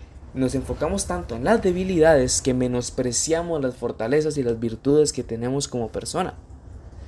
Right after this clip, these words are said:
Y se nos olvida que eso es lo que tenemos para crecer aún más. Entonces, las debilidades deben ser un motivo para cambiar y crecer. Pero nuestras fortalezas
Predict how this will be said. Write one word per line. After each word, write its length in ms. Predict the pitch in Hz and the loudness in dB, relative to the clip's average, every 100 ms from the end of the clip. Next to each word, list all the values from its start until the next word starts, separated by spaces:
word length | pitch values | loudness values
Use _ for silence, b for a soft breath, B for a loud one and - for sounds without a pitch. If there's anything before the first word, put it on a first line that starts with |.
| B B | B B
Y 120 | 139 | 2
se 100 | 127 | 2
nos 140 | 123 123 | 2 0
olvida 380 | 113 120 160 170 | 0 2 0 0
que 180 | 123 | -6
eso 340 | 123 - 165 165 B B B B B - - | -6 -4 -4 -4 B B B B B -20 -6
es 120 | 131 | 0
lo 120 | 139 160 | 2 2
que 120 | 165 | -2
tenemos 460 | 139 123 143 165 - | -4 -2 -2 -4 -2
para 260 | 143 131 | -4 -4
crecer 460 | - 123 120 147 185 | -6 -4 -2 0 0
aún 480 | 135 127 185 151 117 | 0 0 0 -2 -2
más. 400 | 143 220 - - - - - - - - B B B B | -2 -4 -8 -14 -20 -20 -20 -20 -20 -20 B B B B
Entonces, 500 | 135 135 165 143 123 B B | 2 8 8 8 -6 B B
las 220 | 135 135 | 4 6
debilidades 720 | 135 127 120 117 131 202 202 | 4 2 0 -2 0 2 0
deben 200 | 165 170 | -2 -4
ser 180 | 165 160 | -4 -4
un 120 | 165 | -4
motivo 440 | 156 143 160 160 147 | -6 -4 -2 -2 -2
para 300 | 123 113 - B B - | -4 -4 -6 B B -4
cambiar 600 | 120 107 123 214 285 - - - - - | -4 0 4 4 4 -4 -20 -20 -20 -10
y 120 | 156 | -6
crecer. 580 | - 120 - 135 120 - - - b b | -2 -2 0 0 -2 -4 -20 -20 b b
Pero 220 | 139 127 | 2 2
nuestras 460 | 127 127 123 127 117 | 4 2 2 -2 -4
fortalezas 920 | - 120 - 104 143 214 - 107 - | -4 -8 -6 0 2 2 0 -6 -14